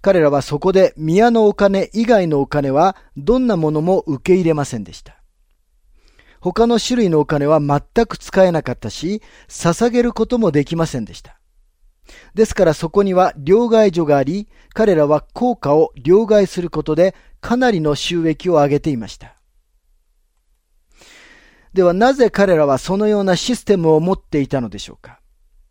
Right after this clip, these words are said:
なぜなら彼らは宗教を合理的なものにしていたからです。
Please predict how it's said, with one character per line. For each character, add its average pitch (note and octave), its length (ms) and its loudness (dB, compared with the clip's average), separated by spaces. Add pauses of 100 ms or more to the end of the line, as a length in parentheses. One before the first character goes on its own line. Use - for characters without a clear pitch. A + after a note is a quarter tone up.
(460)
な F3 140 0
ぜ D3 60 -6
な D3+ 80 -2
ら E3 120 0
彼 F#3 200 0
ら C#3+ 120 2
は G3+ 260 2 (220)
宗 B3+ 280 -6
教 D#3+ 240 0
を E3+ 280 2
合 E3 300 0
理 A3+ 120 -6
的 A#3 220 -4
な G3+ 120 0
も F#3+ 120 -2
の F#3 120 -4
に G3 80 -4
し - 80 -10
て F3 120 -2
い D#3 60 -4
た C3 120 -8
か A2+ 120 -14
ら - 80 -18
で - 120 -20
す。 - 180 -20